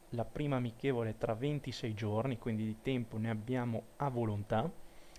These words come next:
E, e, e altra cosa, ho già preparato la seconda tattica, un quattro tre tre, questo che mi sembra un po' più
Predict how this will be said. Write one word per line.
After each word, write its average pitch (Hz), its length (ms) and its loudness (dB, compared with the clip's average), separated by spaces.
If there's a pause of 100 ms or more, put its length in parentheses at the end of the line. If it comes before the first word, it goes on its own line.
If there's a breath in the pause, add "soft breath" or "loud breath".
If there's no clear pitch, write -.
(880 loud breath)
E, 208 260 6
e, 170 240 2
e - 280 -2
altra 143 360 2
cosa, 151 320 6
ho - 20 2
già 185 120 4
preparato 151 420 4
la 120 60 2
seconda 175 480 2
tattica, 113 680 -2
un 113 160 0
quattro 170 300 4
tre 127 180 2
tre, 113 240 4
questo 113 440 0
che 117 120 -6
mi 110 100 0
sembra 123 440 0
un 110 160 0
po' 117 100 -2
più 123 420 0